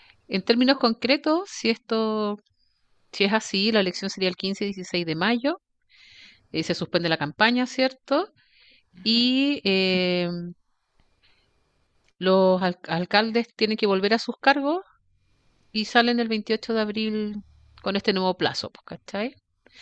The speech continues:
Speaker 1: Yo creo que quizás por eso, por lo que decís tú, no se podía mover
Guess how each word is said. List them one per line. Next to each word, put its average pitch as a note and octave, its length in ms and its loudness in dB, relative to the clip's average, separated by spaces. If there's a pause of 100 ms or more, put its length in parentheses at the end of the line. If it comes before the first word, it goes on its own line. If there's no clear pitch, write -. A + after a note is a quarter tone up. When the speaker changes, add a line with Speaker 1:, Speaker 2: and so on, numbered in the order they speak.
(300)
Speaker 1:
Yo F3+ 100 2
creo A3+ 180 4
que A#3 100 -4
quizás A#3 340 2
por G#3 160 0
eso, A3+ 280 2
por F3 100 0
lo E3 100 0
que E3+ 80 -2
decís E3+ 320 -4
tú, F#3+ 100 -8
no G#3 80 -4
se A3 140 -2
podía F#3+ 420 -2
mover F#3 300 -2